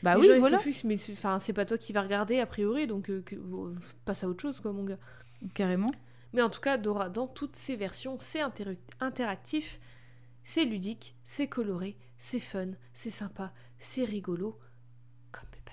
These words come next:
Speaker 2: Pig. Dora, elle a plein de potes,
Speaker 1: <laughs>
Speaker 2: comme Peppa, même si elle est moins moqueuse que Peppa, elle est moins méchante. Mais comme Peppa
Speaker 1: Ah oui, parce que
Speaker 2: Pig
Speaker 1: Peppa, c'est une sacrée, hein.
Speaker 2: Ah oui, ouais,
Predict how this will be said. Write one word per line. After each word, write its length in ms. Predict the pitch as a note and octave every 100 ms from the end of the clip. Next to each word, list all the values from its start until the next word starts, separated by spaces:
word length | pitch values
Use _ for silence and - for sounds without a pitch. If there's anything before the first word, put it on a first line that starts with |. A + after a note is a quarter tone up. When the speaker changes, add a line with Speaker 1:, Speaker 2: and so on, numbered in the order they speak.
| -
Speaker 2:
Pig. 160 | - - - - - -
Dora, 300 | - A#3 C4+ -
elle 120 | G3
a 40 |
plein 220 | F3 G3+ F#3+
de 60 |
potes, 300 | F3 F4+ - D#5+ -
Speaker 1:
<laughs> 180 | - -
Speaker 2:
comme 140 | F3
Peppa, 340 | F3 F3 D4+ - - -
même 140 | C#4
si 240 | B3+ - D4
elle 140 | C#4+ C#4+
est 60 |
moins 220 | C#4+ F4+ B4
moqueuse 520 | G4+ - B3 A#3+ G#3+ - -
que 100 | B3+
Peppa, 400 | A#3+ A#3+ G#3 G3
elle 60 | C#4+
est 60 |
moins 180 | F#4 G#4+
méchante. 480 | F#4 F4 B3+ - - - - - - - -
Mais 320 | B3 F#4 A4 -
comme 240 | E4+ D#4
Peppa 160 | D4 B3+
Speaker 1:
Ah 40 |
oui, 120 | D4 B3+
parce 180 | A#3+
que 80 | D4
Speaker 2:
Pig 80 | A3+
Speaker 1:
Peppa, 200 | A3+ C4+
c'est 120 | C4 A3
une 60 |
sacrée, 440 | G3+ A3+ A3+ - E3+
hein. 100 | E3+
Speaker 2:
Ah 100 | G#3
oui, 180 | G3+ F#3+
ouais, 60 | G3